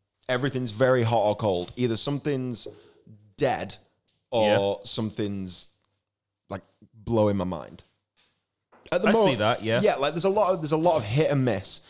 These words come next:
Speaker 1: So I think at the moment, because we kind of knew what to expect from a Danny Brown album,
Speaker 2: Yeah.
Speaker 1: there are no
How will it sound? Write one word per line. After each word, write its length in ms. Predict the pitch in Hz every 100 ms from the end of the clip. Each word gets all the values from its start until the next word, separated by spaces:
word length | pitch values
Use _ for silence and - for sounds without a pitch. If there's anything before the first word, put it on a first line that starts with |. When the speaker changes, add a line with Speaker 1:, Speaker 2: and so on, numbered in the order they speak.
| - -
Speaker 1:
So 520 | - - 143 143 139 - _ _ _ _ _ _ _ _ - - 151
I 20 |
think 120 | 226
at 20 | 240
the 40 |
moment, 340 | 185 202 185
because 320 | 143 - 170 175
we 340 | 175 147 151 - _ _ _
kind 380 | - - 175 185
of 120 | 147
knew 220 | 151 151
what 240 | 151 135 -
to 100 | 127
expect 540 | 127 - - 123 123
from 160 | - 151
a 40 |
Danny 220 | 139 151 156
Brown 240 | 156 160
album, 400 | 156 160 180 202 - _ _ _ _
Speaker 2:
Yeah. 200 | 110 110
Speaker 1:
there 280 | 123 135 131
are 60 | 127
no 480 | 131 131 131 131